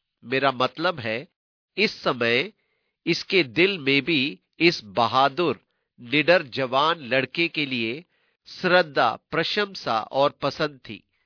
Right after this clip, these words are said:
अतः उसने उसे घर नहीं जाने दिया। अब वो उसे वही सेना के साथ रखना चाहता था।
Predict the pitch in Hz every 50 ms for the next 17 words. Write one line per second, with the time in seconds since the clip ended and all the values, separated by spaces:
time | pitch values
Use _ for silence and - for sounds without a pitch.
0 | _ _ _ _ _ _ _ _ _ - 160 175 170 - 190 190 180 - 180 175
1 | - - 165 160 175 208 - 175 147 - - 190 180 139 107 92 135 165 180 175
2 | 151 127 131 135 165 220 208 139 131 127 123 117 120 117 98 110 107 - - -
3 | _ _ _ _ _ _ _ _ _ _ _ _ _ _ _ _ _ 165 196 233
4 | 196 170 170 220 220 214 190 180 - - 208 208 233 190 135 131 170 165 220 247
5 | 240 - - - 156 143 139 147 170 185 - - 196 190 - - - 120 117 113
6 | 117 - _ _ _ _ _ _ _ 120 113 120 143 139 - 151 143 151 151 147
7 | - - 120 113 107 - 131 117 110 - - -